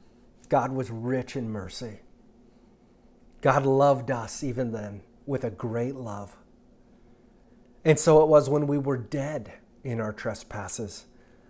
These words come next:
that God made us alive together with Christ. God resurrected us from the dead in Jesus' resurrection from the dead.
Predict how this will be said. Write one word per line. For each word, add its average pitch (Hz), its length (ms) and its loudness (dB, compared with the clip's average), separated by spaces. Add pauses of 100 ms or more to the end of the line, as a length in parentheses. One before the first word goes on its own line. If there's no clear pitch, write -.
(200)
that 131 180 -2
God 131 260 4
made 127 220 0
us 127 140 -2
alive 120 440 0
together 113 380 -6
with 107 200 -10
Christ. - 480 -12 (840)
God 147 560 2
resurrected 143 1160 -2 (100)
us 127 380 -8
from 131 460 -2
the 147 100 0
dead 113 560 2 (720)
in 127 300 -2
Jesus' 117 840 -2
resurrection 98 680 -10
from 92 180 -14
the 90 80 -14
dead. - 320 -18